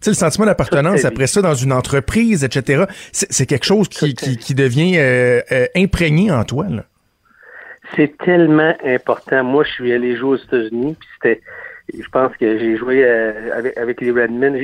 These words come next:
Speaker 2: y a, il y a, mes bobettes étaient rouges. Tu sais, c'est important.
Speaker 1: <laughs>
Speaker 2: La raison pourquoi c'est important, ce sentiment, <laughs> ce sentiment d'appartenance-là, Jonathan, la raison pourquoi c'est si important, c'est que le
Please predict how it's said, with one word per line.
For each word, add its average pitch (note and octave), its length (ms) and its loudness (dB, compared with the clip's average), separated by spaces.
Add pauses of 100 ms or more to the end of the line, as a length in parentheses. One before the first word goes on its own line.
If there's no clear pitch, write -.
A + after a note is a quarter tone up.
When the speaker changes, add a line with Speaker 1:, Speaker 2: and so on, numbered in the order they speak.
(140)
Speaker 2:
y - 20 -2
a, B2+ 120 0
il C#3 40 -6
y C3 40 0
a, - 20 -16 (500)
mes C3 200 -2
bobettes B2 440 0
étaient G#2+ 100 -2
rouges. A2 340 -4 (200)
Tu D#3 80 2
sais, E3 100 2 (220)
c'est D#3 200 2
important. G#3 480 -2
Speaker 1:
<laughs> - 40 2
Speaker 2:
La B2+ 120 0
raison F#3 280 0
pourquoi - 420 0
c'est D3 80 2
important, C3+ 540 -2
ce - 60 -6
sentiment, C#3+ 520 -2 (480)
<laughs> - 640 -6
ce C3+ 160 -4
sentiment D3 500 0
d'appartenance-là, D3 1080 -2 (340)
Jonathan, C#3 680 -4
la A#2 100 -2
raison D#3 240 -4
pourquoi - 340 -2
c'est - 120 -8
si D3+ 100 -4
important, D3 360 -4 (460)
c'est E3 80 -2
que E3+ 140 0
le D#3+ 60 2